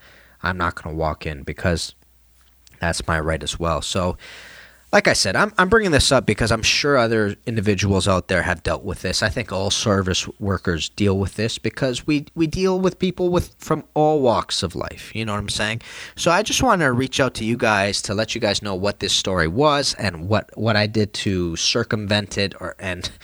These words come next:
and how it ended up playing out. But let me know down in the comments below if this is something you've dealt with. Um, how, how did you actually deal with it, and what sort of situation was it?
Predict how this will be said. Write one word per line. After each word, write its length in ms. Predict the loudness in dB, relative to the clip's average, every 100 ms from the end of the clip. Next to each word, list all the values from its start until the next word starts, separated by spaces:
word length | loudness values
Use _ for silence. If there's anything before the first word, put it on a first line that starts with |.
| -16 -6
and 140 | -2
how 240 | 2 2 2
it 100 | 0
ended 220 | -2 -2
up 180 | -4 -4
playing 320 | -4 -2 0
out. 240 | 0 0 -6 -18 -2
But 100 | 2
let 80 | 2
me 80 | 2
know 220 | 2 4
down 220 | 4 4
in 80 | 0
the 60 |
comments 380 | -2 0 -2 -2
below 280 | 0 4 4
if 100 | 4
this 180 | 0 0
is 80 | 0
something 320 | -2 -4 0
you've 280 | 2 2 4
dealt 260 | 2 2
with. 340 | -2 -2 -4 -12 -20 -20 -4
Um, 420 | 0 0 0 -8 _ _ -20 -20 _ -12
how, 240 | -2 0 0
how 220 | 2 2
did 220 | 2 2
you 120 | 4
actually 380 | 4 4 0 0
deal 260 | 4 4 4
with 180 | 0 -2
it, 140 | -4
and 140 | -4 -4
what 160 | -4
sort 180 | 0 2
of 80 | 2
situation 680 | -2 0 2 2 2 -2 0
was 220 | 0 0
it? 140 | -4